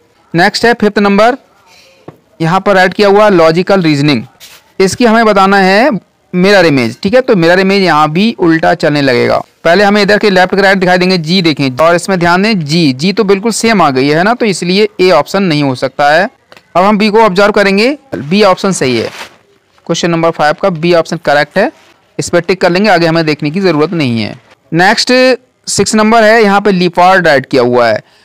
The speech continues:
तो first वाले में हम ध्यान दें, यहाँ left का right का तो हो गया है, लेकिन इसको L देखें वैसा ही दिख रहा है जैसा कि होता है, तो इसलिए ये तो नहीं हो सकता, इसलिए ए option गलत है, ये नहीं हो सकता है। B को देखेंगे ध्यान से, यहाँ पर D same दिख रहा है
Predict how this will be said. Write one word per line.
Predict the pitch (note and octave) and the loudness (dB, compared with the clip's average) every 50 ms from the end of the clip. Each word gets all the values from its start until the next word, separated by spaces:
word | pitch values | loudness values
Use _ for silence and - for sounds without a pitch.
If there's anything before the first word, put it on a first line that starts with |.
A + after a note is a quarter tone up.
| _ _ _ | _ _ _
तो | F#3 F#3+ | -4 -4
first | F3+ - G#3+ G#3 G#3 - | -2 -2 -2 -2 0 0
वाले | A3 G3+ G3 G3 G#3 | 2 2 2 2 2
में | G#3 G#3 | 0 0
हम | G#3 G#3 F#3 | 0 0 0
ध्यान | F3+ F3 F3+ F#3 | 0 0 0 0
दें, | F#3 F#3 G3+ B3 D#4 - _ _ _ _ _ _ _ _ _ _ _ - | 0 0 0 -2 -4 -8 _ _ _ _ _ _ _ _ _ _ _ -2
यहाँ | F3 G3+ G#3+ | 0 0 2
left | G3+ G3 G3 G#3 G#3 A3 | 2 2 2 0 0 0
का | A3+ A3 | 0 2
right | G3+ F#3+ G3+ G3 | 2 2 0 0
का | - - - - - | -2 -4 -4 -4 -2
तो | G3 G3 | 0 0
हो | F#3+ G3+ A3 | 2 2 2
गया | G3+ G3 F#3+ F#3 | 2 2 2 2
है, | G3 G#3 | 2 2
लेकिन | G3+ G3+ G3 A3 G#3+ | 0 0 0 0 0
इसको | G#3 G3 - - - - F#3 | -2 -2 -2 -4 -4 -2 0
L | F#3 G3 G#3+ G#3 | 2 2 2 2
देखें | G3 G3 F3+ F#3+ E3+ | 0 0 0 0 0
वैसा | D3+ D#3 D#3+ - G#3 | 0 0 0 0 0
ही | A#3 | -2
दिख | G#3 A3 - G3+ | -2 -2 0 0
रहा | G3 G3 G#3 | 0 0 0
है | A3 A#3 - - D#3+ | -2 -4 -8 -12 -4
जैसा | C#3+ D#3 D#3+ - F3+ E3 | -2 -2 0 0 -2 -2
कि | E3 - G#3 A3 C4+ D#4 - _ _ _ _ _ _ | -2 -2 -2 -2 -2 -2 -4 _ _ _ _ _ _
होता | - E3+ F#3 F#3 F3+ E3 D#3 | -4 -2 -2 0 0 0 0
है, | D3+ D3+ D3+ | 2 0 0
तो | E3 | 0
इसलिए | E3 D#3 - F#3 G3 G3 | -2 -2 -2 -2 -2 0
ये | E3 D#3 E3+ E3+ | 0 0 0 0
तो | G#3 G#3+ | 0 0
नहीं | G#3 G3+ F#3+ F3+ | 2 2 2 2
हो | E3 D3+ C#3 | 2 0 0
सकता, | - C3 A#2+ - - G#2+ G2 - - - _ _ _ _ _ _ _ | -2 -4 -6 -4 -4 -4 -4 -6 -8 -16 _ _ _ _ _ _ _
इसलिए | D3+ D3 - F#3 F#3+ - | -12 -6 -4 -2 -2 0
ए | F3+ F3+ | 0 2
option | F3 E3 D#3 - - F#3 F#3 - - E3 | 2 2 2 0 -2 -4 -4 -4 -6 -8
गलत | D3+ C3+ C#3+ C#3+ D#3 E3+ - | -4 -2 0 0 0 0 0
है, | G3 G#3+ G#3+ | 0 0 0
ये | F3+ F3+ E3+ | 0 0 0
नहीं | D#3 C#3+ C#3+ | 0 0 0
हो | C#3+ C#3 C#3 | -2 -2 -4
सकता | - D3 - - E3+ D#3 | -4 -6 -6 -2 -2 0
है। | D#3+ F3 G#3 C#4+ - - - - - - - _ D#3 | 0 0 0 -2 -4 -10 -18 -20 -20 -20 -18 _ -4
B | D3 F3+ F#3 | -2 -2 0
को | F#3+ G#3+ G#3 | 0 0 2
देखेंगे | F#3+ G3 F3+ - G3 G3+ G3+ | 0 0 0 0 -2 0 0
ध्यान | F#3 F3 E3+ F3+ | 0 0 0 0
से, | E3 - G#3 A3+ D4 - _ _ _ _ _ _ _ _ _ _ _ | 0 0 -2 -2 -2 -6 _ _ _ _ _ _ _ _ _ _ _
यहाँ | D#3 D#3 F3 | -2 -2 0
पर | F3+ G#3+ G#3 | 0 0 0
D | F#3+ D#3+ D3+ F#3+ G#3 G#3 | 0 0 0 -2 -2 -2
same | - - A3 A3 G#3 | -2 -2 -2 0 0
दिख | G3 F3+ - | 0 0 0
रहा | D#3+ C#3+ B2 | 0 0 0
है | G#2 - | 0 -2